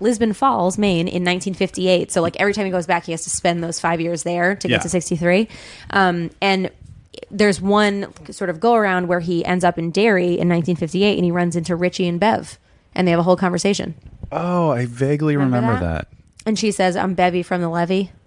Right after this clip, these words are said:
Speaker 2: Yeah.
Speaker 1: That whole thing?
Speaker 2: Yeah,
Speaker 1: Yeah.
Speaker 2: yeah, yeah.
Speaker 1: So that's a really, that's one of my favorite ones 'cause it's really, it really feels like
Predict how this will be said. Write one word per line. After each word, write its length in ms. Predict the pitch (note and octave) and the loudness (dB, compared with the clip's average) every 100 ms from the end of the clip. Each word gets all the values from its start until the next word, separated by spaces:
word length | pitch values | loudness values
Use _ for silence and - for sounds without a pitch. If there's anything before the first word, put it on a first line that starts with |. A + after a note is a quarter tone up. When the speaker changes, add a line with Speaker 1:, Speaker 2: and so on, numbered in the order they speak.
| _ | _
Speaker 2:
Yeah. 500 | A2+ C3 E3+ E3+ D3 | -2 0 2 2 2
Speaker 1:
That 80 | F#3+ | 0
whole 100 | G3 | -2
thing? 260 | G3 G#3 G#3+ | -4 -4 0
Speaker 2:
Yeah, 280 | A#2+ A#2+ B2 | 2 2 2
Speaker 1:
Yeah. 220 | A#2 A2 | 2 2
Speaker 2:
yeah, 60 | |
yeah. 240 | A2 G2+ F#2 | 2 0 -2
Speaker 1:
So 100 | A3+ | -2
that's 220 | B3 C4 | -2 0
a 40 | D4 | 0
really, 160 | C#4 | 0
that's 240 | A#3 C4 D#4 | 0 -2 -2
one 80 | |
of 40 | D4 | -4
my 80 | B3 | -2
favorite 320 | F#3+ F3+ F3 | -2 -2 -2
ones 180 | E3+ E3 | -4 -4
'cause 80 | F3+ | -6
it's 160 | D#3+ | -4
really, 220 | F3 F#3 - | 0 2 0
it 120 | D#3 | -2
really 260 | G3 A3 A3 | 0 0 0
feels 300 | G#3+ F#3 F3 | 0 2 2
like 240 | D#3+ | 0